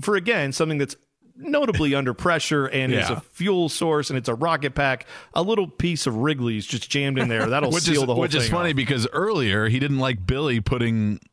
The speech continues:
Speaker 2: gum on the, like,
Speaker 1: Yes.
Speaker 2: the
Speaker 1: He always
Speaker 2: tail
Speaker 1: put,
Speaker 2: of
Speaker 1: he
Speaker 2: the
Speaker 1: would
Speaker 2: plane.
Speaker 1: put gum on the tail of his plane as good luck, and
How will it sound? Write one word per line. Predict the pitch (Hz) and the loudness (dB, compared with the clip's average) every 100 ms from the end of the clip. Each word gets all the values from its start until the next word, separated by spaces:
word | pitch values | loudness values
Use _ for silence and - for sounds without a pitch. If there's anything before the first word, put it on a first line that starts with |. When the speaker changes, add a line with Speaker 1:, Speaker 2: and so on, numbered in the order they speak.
| _ _ - 104 107 | _ _ -12 -6 -2
Speaker 2:
gum | 127 127 131 | 0 0 0
on | 123 | 2
the, | 117 | 2
like, | 107 107 101 95 | 2 0 0 0
Speaker 1:
Yes. | 101 101 - 95 | 0 -4 -4 -2
Speaker 2:
the | 104 92 | 0 0
Speaker 1:
He | 143 | 2
always | 147 143 165 | 2 2 2
Speaker 2:
tail | 131 110 - | 0 0 -4
Speaker 1:
put, | - _ _ _ | -10 _ _ _
Speaker 2:
of | 117 | 0
Speaker 1:
he | 175 | 2
Speaker 2:
the | |
Speaker 1:
would | 165 | 2
Speaker 2:
plane. | - 165 | 2 2
Speaker 1:
put | 95 | 2
gum | 147 151 | 2 2
on | 135 | 0
the | 127 | 0
tail | 139 135 | 0 0
of | 120 | 0
his | 113 | -4
plane | - 135 120 113 | -2 -2 0 -2
as | 104 | -4
good | 101 120 | -2 -2
luck, | 117 117 110 | 0 -2 -2
and | 107 98 | -6 -6